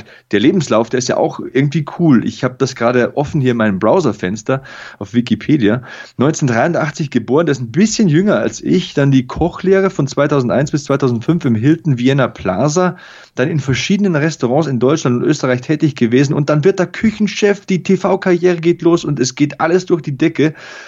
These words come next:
Und das ist auch ein cooler Typ, dem gönn ich das. Der ist individuell, der ist echt, der ist kreativ,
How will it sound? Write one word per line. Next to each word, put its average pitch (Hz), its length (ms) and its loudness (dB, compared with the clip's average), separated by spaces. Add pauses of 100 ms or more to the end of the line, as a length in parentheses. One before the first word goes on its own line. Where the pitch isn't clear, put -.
(160)
Und 160 120 0
das 185 100 2
ist 185 120 -4
auch 220 100 2
ein 208 80 0
cooler 208 300 0
Typ, 220 320 -2
dem 151 160 2
gönn 214 160 2
ich 147 100 2
das. 113 180 -4
Der 131 100 0
ist 123 120 -2
individuell, 180 560 2
der 175 120 2
ist 151 120 -4
echt, - 300 -2
der 143 60 2
ist 147 120 -4
kreativ, 185 640 -2